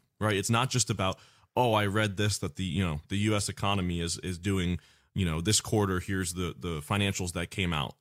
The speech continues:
That's just reading data. What are you using that data for? How are you actually implementing that into the portfolio? What are you actually using that to choose the, the relevant asset allocation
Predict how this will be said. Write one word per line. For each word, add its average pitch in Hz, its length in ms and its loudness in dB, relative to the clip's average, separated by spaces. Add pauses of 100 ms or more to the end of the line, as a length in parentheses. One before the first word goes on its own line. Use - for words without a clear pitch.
(120)
That's 101 180 0
just - 380 2
reading 95 480 0
data. 85 440 -2
What 107 160 4
are 113 40 4
you 113 80 4
using 98 480 4
that 82 180 -2
data 90 240 0
for? 71 480 -4
How 101 120 0
are 104 100 4
you 107 140 2
actually 101 260 -2
implementing 98 480 2
that 90 140 -2
into 92 180 -4
the 95 100 -4
portfolio? 87 760 -4 (400)
What 107 140 4
are 110 40 6
you 110 100 6
actually 104 300 0
using 104 360 2
that 85 200 0
to - 100 -6
choose 110 340 0
the, - 240 -4
the 87 160 -6
relevant 101 480 0
asset 95 360 -2
allocation 87 720 -2